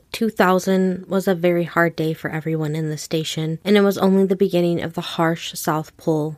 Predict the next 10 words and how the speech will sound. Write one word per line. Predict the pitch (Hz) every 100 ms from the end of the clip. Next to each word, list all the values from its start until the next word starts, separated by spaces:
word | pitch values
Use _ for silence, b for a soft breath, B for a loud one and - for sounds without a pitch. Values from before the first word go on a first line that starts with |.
| -
winter. | 160 147 - - 160 _ -
Rodney | 196 190 196 214 220
could | - 214
not | 202 170 -
be | 196 190 185 180 -
buried | 165 170 185 180
there, | 190 180 180 180 -
and | 180 175 170 170 -
no | - 185 185
one | 190 190 190 185